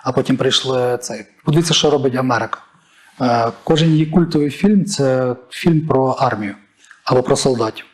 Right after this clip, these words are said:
Ну і мільйони українців дивляться ці самі фільми. Е, у нас, е, до двадцять першого року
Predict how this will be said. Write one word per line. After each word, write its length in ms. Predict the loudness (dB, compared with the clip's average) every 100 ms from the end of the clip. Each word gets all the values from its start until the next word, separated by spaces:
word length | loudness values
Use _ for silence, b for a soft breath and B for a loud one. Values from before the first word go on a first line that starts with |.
| _ _ _ _ -12 -4
Ну 160 | 0 0
і 400 | -2 -4 -8 -12 -4
мільйони 320 | -2 0 0
українців 440 | 0 0 0 -2
дивляться 320 | -2 -2 -4
ці 120 | -10 -6
самі 280 | -6 -6
фільми. 280 | -10 -10 -10 -16 _ _ _ B B B B -6
Е, 40 |
у 200 | -2 0
нас, 680 | 2 4 2 0 -6 -6 -2
е, 360 | 0 0 -4 -4
до 80 | -2
двадцять 300 | -2 -4 -4
першого 480 | -2 -2 -2 0
року 500 | 2 0 0 -4 -6